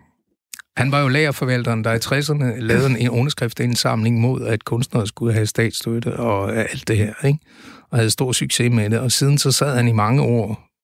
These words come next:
øh, i øvrigt indsat af Fremskridtspartiet, og siden Dansk Folkeparti, som værende repræsentant, øh, i forskellige udvalg, kulturudvalg. Øh, og han har vel den eneste dansker, der har fået opkaldt en isme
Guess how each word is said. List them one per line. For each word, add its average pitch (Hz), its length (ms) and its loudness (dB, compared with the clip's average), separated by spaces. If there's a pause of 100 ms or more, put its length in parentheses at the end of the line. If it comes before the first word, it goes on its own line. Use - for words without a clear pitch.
øh, 101 460 0 (120)
i - 180 -4
øvrigt 135 460 2
indsat 113 480 0
af 113 80 -4
Fremskridtspartiet, 110 760 -2
og 104 60 -2
siden 123 280 2
Dansk 101 260 0
Folkeparti, 110 480 -2
som 113 320 0
værende 120 220 2
repræsentant, - 640 -4 (800)
øh, 104 280 4
i 95 120 -4
forskellige 107 400 -2
udvalg, 107 460 0
kulturudvalg. 104 640 -6 (880)
Øh, 101 800 0 (1200)
og 117 420 2
han 113 120 2
har 110 100 2
vel 107 260 -2
den 110 140 2
eneste 165 280 2
dansker, 147 320 0
der 110 80 0
har 110 100 0
fået 110 220 0
opkaldt 117 540 -4
en 120 160 -2
isme 139 460 0